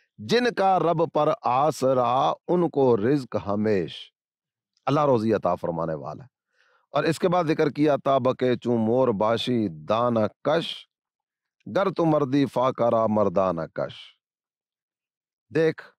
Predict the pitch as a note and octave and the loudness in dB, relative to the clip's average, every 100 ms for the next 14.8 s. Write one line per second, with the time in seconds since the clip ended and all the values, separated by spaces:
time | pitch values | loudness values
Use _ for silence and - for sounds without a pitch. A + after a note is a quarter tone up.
0 | _ _ _ _ _ _ _ _ - G#3+ | _ _ _ _ _ _ _ _ -2 0
1 | - A3 A3+ A3+ G#3+ E3 F#3+ G3 F#3+ E3 | 0 0 2 4 2 0 0 2 0 2
2 | F3 F#3 E3 E3 D3+ D#3+ D3 D3 D#3+ E3 | 2 2 0 0 0 0 0 2 2 2
3 | F#3+ F#3 D3+ B2+ C#3+ C#3+ C3+ - F3+ E3 | 0 0 0 0 2 0 -2 -2 0 0
4 | - E3 C#3+ D3 D3 C#3 B2+ - - A#2 | 0 -2 0 2 4 2 0 -4 -6 0
5 | B2 C3 C3 A#2+ B2 A#2+ A2+ G#2+ A#2+ A2+ | 2 2 0 0 0 0 0 -2 0 0
6 | G2+ G2 F#2+ G2 - _ _ _ _ _ | 2 2 2 0 -2 _ _ _ _ _
7 | _ _ _ - D3 C#3 G#2+ G#2 F3 A3+ | _ _ _ -4 0 0 0 0 0 0
8 | F#3 E3+ E3+ - _ _ _ _ _ _ | 0 0 -2 -6 _ _ _ _ _ _
9 | _ _ E3 D3+ G#2+ D3 F3+ A#3+ C4 - | _ _ 0 0 0 -2 -2 0 0 0
10 | F#3 F3 F3 D#3+ D#3+ D#3+ D#3 - D3+ C#3+ | -2 0 0 0 0 2 0 0 0 0
11 | D3 C3 C3+ A#2+ A2+ C3 G#2+ - _ _ | 0 0 2 2 2 2 0 -4 _ _
12 | _ _ _ _ - - D3+ C#3+ B2+ C3+ | _ _ _ _ -4 -2 0 0 2 2
13 | C3 D#3 G#3 G3 - D#3 - - G3 F3 | 2 2 2 0 2 0 0 -2 0 0
14 | C#3+ A2+ A2+ G2+ - E2 - - | 0 0 0 0 -2 -8 -10 -14